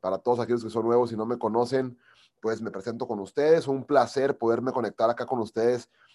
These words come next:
desde Las Vegas, Nevada. Déjenme ver si se puede, si se ve para afuera. Ahí se alcanza a ver un poquito Las Vegas, ahí está. Más tarde vamos a ir a esas montañas de allá, donde hay,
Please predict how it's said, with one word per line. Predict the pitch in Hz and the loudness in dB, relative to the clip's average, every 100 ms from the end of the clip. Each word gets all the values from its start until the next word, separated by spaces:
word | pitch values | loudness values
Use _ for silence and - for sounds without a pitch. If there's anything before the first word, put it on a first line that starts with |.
| _ | _
desde | 92 110 101 | -6 -6 -2
Las | 107 101 | -2 0
Vegas, | 110 120 | 0 0
Nevada. | 120 104 117 135 135 | 0 0 2 2 2
Déjenme | 127 123 123 110 | 0 -2 -4 0
ver | 104 123 123 _ | 0 -2 -4 _
si | - 123 | -14 -12
se | 107 | -10
puede, | 101 110 120 | -8 -6 -8
si | - 104 | -8 -10
se | 98 | -6
ve | 101 | -4
para | - 117 | 0 0
afuera. | - 117 131 147 - _ _ _ _ _ _ _ _ _ _ _ | 0 4 4 4 0 _ _ _ _ _ _ _ _ _ _ _
Ahí | 110 | -8
se | 127 | -6
alcanza | - 120 123 | -4 -4 -2
a | |
ver | 117 | -4
un | 120 | -4
poquito | - 113 110 | -10 -14 -6
Las | 113 98 | -4 -2
Vegas, | 104 113 113 | -2 -4 -4
ahí | 95 | -8
está. | 92 - 101 113 113 _ _ _ _ _ _ _ _ _ _ | -10 -4 -2 -2 -6 _ _ _ _ _ _ _ _ _ _
Más | 98 110 - | -4 -4 2
tarde | 113 120 | 0 2
vamos | 120 110 | -2 -2
a | |
ir | 110 | -2
a | 117 | -2
esas | 113 | -2
montañas | 110 104 107 117 110 | -6 -6 -6 -6 -4
de | 98 | -4
allá, | 104 113 117 110 _ _ _ _ _ _ | -2 0 -2 -6 _ _ _ _ _ _
donde | 101 104 101 104 104 101 98 - | -8 -6 -2 0 2 0 -2 -4
hay, | 107 117 117 113 113 104 87 | -2 2 2 2 0 -4 -8